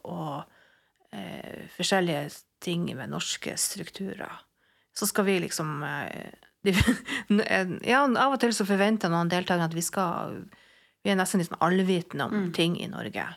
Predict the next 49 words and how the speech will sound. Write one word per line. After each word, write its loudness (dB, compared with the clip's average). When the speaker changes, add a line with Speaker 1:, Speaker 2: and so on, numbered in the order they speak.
Speaker 2:
Du -10
skal 2
ha 2
Speaker 1:
Og 4
Speaker 2:
fasiten, -4
på -2
Speaker 1:
vi 4
Speaker 2:
en 6
Speaker 1:
skal 4
Speaker 2:
måte. 8
Speaker 1:
ha 6
fasiten, 0
ja. 0
Speaker 2:
Ja. 2
Speaker 1:
Så 0
det 6
tenker 2
jeg 4
er 4
litt -2
likt 0
i 2
alle 4
de 2
spørsmålene 0
som -2
de 0
instruktørene -2
og -6
de -4
voksne -2
i -6
Fargespill -2
fikk. -10
At, -4
men 6
jeg 4
tenker 4
at 4
det 6
er 4
jo 2
også 2
en 0
superfin 0
ting, 2
fordi 0
at -2
da 4